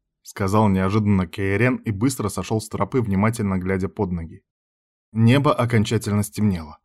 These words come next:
Серебряный край облака, закрывающий почти всю луну, мерцал в небе, но почти не освещал массивные тени толстых стволов, потому Кейрен как никогда осторожно пробрался вглубь леса, то и дело оборачиваясь и предупреждая Герримонда о выступающих корнях, камнях и небольших ямках в траве.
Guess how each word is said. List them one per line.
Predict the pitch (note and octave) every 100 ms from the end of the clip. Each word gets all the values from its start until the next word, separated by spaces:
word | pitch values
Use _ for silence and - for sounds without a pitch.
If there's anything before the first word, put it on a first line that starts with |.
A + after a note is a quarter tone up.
| _
Серебряный | - A#2 C3 C3+ A2 G#2
край | - A#2+ A2+
облака, | B2 C3+ A#2 A#2
закрывающий | F#2 F#2+ G#2+ A#2 A2 - F#2+
почти | G2 F#2 A#2+
всю | G#2+ -
луну, | G2+ G2+ A#2+
мерцал | A#2 F#2 - G#2+ G2
в |
небе, | A2+ G2 - - _ _ _ _
но | A#2 C#3+
почти | D#3+ C#3 -
не | D3+
освещал | C#3 B2 C3 - C#3
массивные | G#2 F#2+ B2 A#2 G#2+ F#2+
тени | B2 A2+ G2
толстых | A2+ G#2 - F#2
стволов, | - G2+ B2 D3 _ _ _ - -
потому | A#2+ B2+ F#3
Кейрен | - B2+ B2+ D3+
как | C#3 A#2+
никогда | A#2+ A#2 G#2+ A#2+
осторожно | B2 A#2 B2+ C3 A#2+ G2
пробрался | G2 F#2+ G#2+ G#2+ -
вглубь | F#2 F#2+ G#2 F#2
леса, | G2 C#3 - F#2 _ _ _ -
то | C#3
и | C3+
дело | A2+ C3 B2
оборачиваясь | A#2+ A2+ A2+ C#3 C3 F#2 E2+ -
и |
предупреждая | F2 F2+ F2+ F#2+ G2 A2 G2+
Герримонда | F#2 A2+ A#2+ G2+ F#2 F#2+
о | - G2
выступающих | G2 F#2 G#2 G2+ - F#2+ -
корнях, | G2 F2+ G#2+ B2 A#2+
камнях | F#2+ F#2 G#2 A#2 -
и | -
небольших | C#3+ A#2 G#2 - A#2+
ямках | G#2 G2+ G2 G2+ -
в |
траве. | A2 G2+ E2